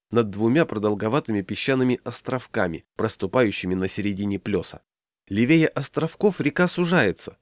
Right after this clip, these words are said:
берега становятся круче, и тихие, почему-то сиреневые вётлы нависают там над водой.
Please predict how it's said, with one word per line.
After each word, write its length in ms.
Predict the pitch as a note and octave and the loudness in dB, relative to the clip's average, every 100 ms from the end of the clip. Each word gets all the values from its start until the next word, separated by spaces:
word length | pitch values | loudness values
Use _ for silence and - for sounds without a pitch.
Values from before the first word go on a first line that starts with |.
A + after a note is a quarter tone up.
| _ | _
берега 420 | - F#2 F#2+ G#2 G#2+ | -10 -4 0 2 0
становятся 560 | - G#2+ G2 F#2+ - | 0 0 0 -2 -6
круче, 440 | - E3 G3 - - _ _ - | -4 -2 0 -4 -12 _ _ -4
и 140 | E3 - | -4 -4
тихие, 640 | - F#3+ F3+ - F#2+ F2+ - _ | -4 0 2 0 -4 -4 -8 _
почему-то 500 | - - D#3+ E3 D#3 | -6 0 2 2 2
сиреневые 680 | D3 - F3+ D#3+ A2+ F#2 G2 | -2 2 4 4 4 2 0
вётлы 440 | G2 E3 G3 F#2+ - - | 0 0 0 -4 -8 -8
нависают 680 | G2+ G2+ G#2+ D3 C3 - - | -6 -4 -2 -2 -2 -4 -4
там 240 | F2 D2+ _ | -4 -4 _
над 220 | G2 F#2 | -6 -4
водой. 460 | F#2 F2 D#2+ - | -6 -6 -8 -14